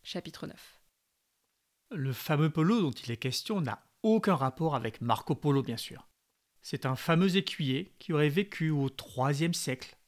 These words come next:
Speaker 2: avant notre ère. Évidemment, Chuang Tzu se moque du sort des chevaux, et il ne prêche pas là pour l'équitation éthologique.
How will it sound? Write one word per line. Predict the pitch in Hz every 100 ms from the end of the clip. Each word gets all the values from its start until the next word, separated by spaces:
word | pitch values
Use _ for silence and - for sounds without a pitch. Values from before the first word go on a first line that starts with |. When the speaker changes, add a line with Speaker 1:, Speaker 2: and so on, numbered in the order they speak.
| _
Speaker 2:
avant | - 120 120
notre | 123 -
ère. | - - - _ _ _ _ _ _ _ _ _
Évidemment, | 180 165 202 - - -
Chuang | - - 247 233
Tzu | 302
se | -
moque | 147 135 151 175 135
du | 131
sort | - 123
des | 131
chevaux, | - 160 160 -
et | - 160
il | 156
ne | 151
prêche | 151 151 -
pas | 175 147
là | 139 196
pour | 202 143 123
l'équitation | 123 147 - 139 131 175 -
éthologique. | 147 151 170 180 - -